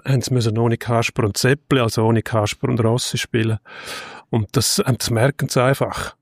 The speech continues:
Aber ich muss sagen, die haben mir gefallen. Die haben, die haben nicht nur Kampfgeist, das haben sie eigentlich immer gehabt, aber sie haben Struktur im Spiel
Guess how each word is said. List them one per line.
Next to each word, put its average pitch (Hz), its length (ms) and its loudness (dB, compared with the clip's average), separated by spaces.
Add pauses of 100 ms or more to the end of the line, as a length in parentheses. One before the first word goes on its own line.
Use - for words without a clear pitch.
(360)
Aber 107 120 -2
ich 135 40 2
muss 131 180 0
sagen, 156 220 2
die 160 120 2
haben 135 100 2
mir 117 80 -2
gefallen. 131 420 0
Die 135 140 0
haben, 127 180 0 (580)
die 120 120 -2
haben 117 180 0 (160)
nicht 180 180 2
nur 143 140 4
Kampfgeist, 139 800 0
das 135 120 -2
haben 113 120 -2
sie 127 100 0
eigentlich 110 220 0
immer 143 260 2
gehabt, 135 360 0 (380)
aber 123 180 0
sie 110 140 0
haben 123 100 2
Struktur 160 500 2
im 180 80 0
Spiel 165 480 0